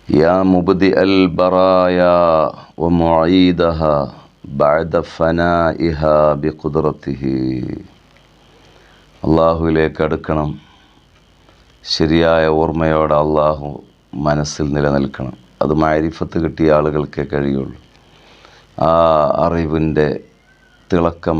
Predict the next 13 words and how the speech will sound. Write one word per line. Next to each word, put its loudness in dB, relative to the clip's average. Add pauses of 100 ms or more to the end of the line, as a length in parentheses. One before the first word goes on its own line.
മനസ്സിലേക്ക് -2
അള്ളാഹ് 0
ഇട്ടു -6
തരണം. -4 (1600)
അതിനൊക്കെയുള്ളതാണ് 0
ഈ -2
ഇസ്മ. -10 (300)
യഹ്യാ 2 (120)
നബി 2 (100)
അലൈഹിസ്സലാമിനെ 0 (1160)
വലിയ 4
മഹത്വവൽക്കരിക്കപ്പെടാൻ, 0 (1080)
അവിടത്തേക്ക് 0